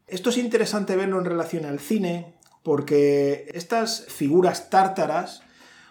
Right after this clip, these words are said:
fueron adoptadas en algunas obras, como por ejemplo Zaur el Abrek, de mil novecientos veintiséis, dirigida por Boris Mijkin, donde Zaur se enfrenta al despotismo de un oficial zarista, La ley y el deber, dirigida por Konstantin Marzanov,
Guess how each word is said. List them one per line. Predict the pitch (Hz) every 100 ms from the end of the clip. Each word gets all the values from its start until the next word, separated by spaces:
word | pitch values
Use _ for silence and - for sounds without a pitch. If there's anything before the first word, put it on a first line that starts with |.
| _
fueron | - 165 185 196 196 - -
adoptadas | 147 139 139 208 185 165 185 - -
en | 131
algunas | 131 143 170 -
obras, | 185 165 165
como | 151 123
por | 131
ejemplo | 135 151 165 165
Zaur | - 147 135 156 156 -
el | 147
Abrek, | 131 131 196 190 - - -
de | 131
mil | 139
novecientos | 143 139 147 139 131
veintiséis, | 127 127 131 202 190
dirigida | 180 139 151 139
por | 131
Boris | 131 123 -
Mijkin, | 135 135 196 - - 156 190 214 - - - - _ _
donde | 135 135
Zaur | 135 131 143 -
se | 151
enfrenta | 127 - 151 147 151 147
al | 127
despotismo | 127 - 120 151 139 139
de | 139
un | 139
oficial | 135 123 127
zarista, | - 127 185 - 160 180 -
La | - 139 135
ley | 147 160 156 151
y | 131
el | 127
deber, | 120 139 190 180 180 -
dirigida | 135 123 - 131 135
por | 131 -
Konstantin | 170 151 135 127 120 139 139 131
Marzanov, | 135 127 - 143 185